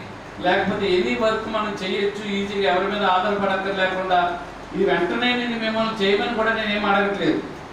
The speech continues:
కొంత ఎక్స్పీరియన్స్ వన్ మంత్, టూ మంత్స్ తర్వాత ప్రతి ఒక్కరికి కూడా ఒక లైన్‌మెన్ కిట్ లాగా ప్రతి ఒక్కరికి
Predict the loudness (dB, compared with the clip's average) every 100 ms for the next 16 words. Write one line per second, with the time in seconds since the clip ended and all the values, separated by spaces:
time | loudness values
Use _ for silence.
0 | -4 0 2 0 -2 0 4 4 2 2
1 | 2 2 2 0 0 -2 2 4 4 0
2 | 0 2 4 2 2 2 0 2 2 2
3 | -2 -2 0 4 4 4 2 2 2 2
4 | -2 -4 -6 -2 2 4 2 0 0 0
5 | 0 -2 -2